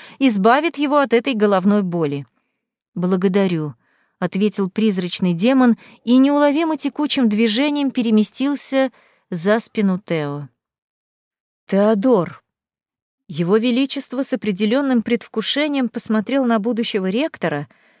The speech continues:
который, присев на краешек стола, уже увлеченно записывал что-то на листке бумаги, иногда покусывая кончик пера. «Ты сумел приятно удивить меня, мой мальчик. Но, я так понимаю, это еще не все твои,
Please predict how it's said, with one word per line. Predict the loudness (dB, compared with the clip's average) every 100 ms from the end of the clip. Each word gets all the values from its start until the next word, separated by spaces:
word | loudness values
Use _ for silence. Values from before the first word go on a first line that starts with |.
| _ _ _
который, | -4 0 0 0
присев | -2 -2 -2 -2
на | -4
краешек | 0 -2 -2 -6 -8
стола, | -2 0 2
уже | 0 0 0
увлеченно | 2 0 -2 -2 -2 -2
записывал | -2 -2 -2 -6 -4 -6
что-то | -4 -4 -2 0
на | 0
листке | 0 -4 -6 -4
бумаги, | -2 0 0 0 -4 -8 -10 -4
иногда | 0 0 0 0 0
покусывая | -2 -6 -8 -6 -4 -4 -6
кончик | -4 -4 -4 -12
пера. | -8 -6 -6 -8 _ _ _ _ _ _ _ _ _ _ -6
«Ты | -4
сумел | -4 -2 0 2 0
приятно | -2 -2 0 -2 0 -2
удивить | -2 -2 -4 -2
меня, | -2 0
мой | 0 -2
мальчик. | -2 -4 -6 -12 -14 _ _ _ _ _ _ _
Но, | 0
я | 2
так | 0 -2
понимаю, | 0 0 0 0 0
это | 0
еще | -2 -2 -2 -2 -2
не | -2
все | -4 -6 -4
твои, | 0 0 0